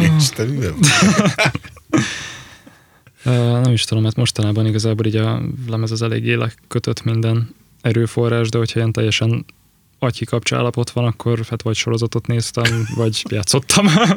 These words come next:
Speaker 2: <laughs>
Speaker 3: Mivel?
Speaker 2: Mostanában, ö, Hearthstone-oztam. Az a Battlegrounds része kijött. Ö, mit csináltam előtte? Ö,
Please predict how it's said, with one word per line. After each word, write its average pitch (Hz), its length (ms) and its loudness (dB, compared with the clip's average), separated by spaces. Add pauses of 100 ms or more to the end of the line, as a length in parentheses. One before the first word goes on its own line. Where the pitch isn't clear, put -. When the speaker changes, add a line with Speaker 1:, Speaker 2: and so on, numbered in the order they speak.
(200)
Speaker 2:
<laughs> - 480 -2
Speaker 3:
Mivel? 92 260 0 (1160)
Speaker 2:
Mostanában, 110 840 2 (440)
ö, 104 680 0 (340)
Hearthstone-oztam. 117 840 0 (840)
Az 110 100 -6
a 107 280 0
Battlegrounds 113 840 -2 (260)
része 117 300 -2
kijött. - 460 -4 (1000)
Ö, 120 680 -2 (640)
mit 131 120 -6
csináltam 131 300 -6
előtte? 139 360 -6 (2250)
Ö, 123 60 -2